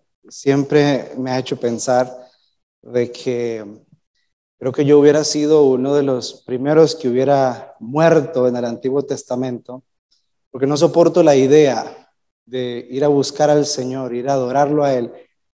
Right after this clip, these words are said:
y que no me dejen llegar hasta donde Él está. Me gusta imaginarse venir hoy y que alguien le dijera, "Hermano, tiene que quedarse allá afuera,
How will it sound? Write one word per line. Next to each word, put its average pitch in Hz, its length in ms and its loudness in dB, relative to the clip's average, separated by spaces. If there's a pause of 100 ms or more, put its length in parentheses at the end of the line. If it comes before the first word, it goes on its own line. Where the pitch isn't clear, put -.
(140)
y - 60 -20
que 120 100 -20
no 135 80 -10
me 151 120 -4
dejen 156 320 2
llegar 143 320 4
hasta 156 280 0
donde 123 200 -8
Él 147 80 -2
está. - 540 -8 (240)
Me - 140 -20 (520)
gusta 151 240 2
imaginarse 165 640 4
venir 143 380 4
hoy 160 580 2 (320)
y 117 640 -14 (180)
que - 100 -8
alguien 143 180 0
le 147 100 4
dijera, 143 380 4
"Hermano, 170 640 2 (580)
tiene 147 180 0
que 165 80 2
quedarse 156 440 4
allá 147 280 4
afuera, 135 480 2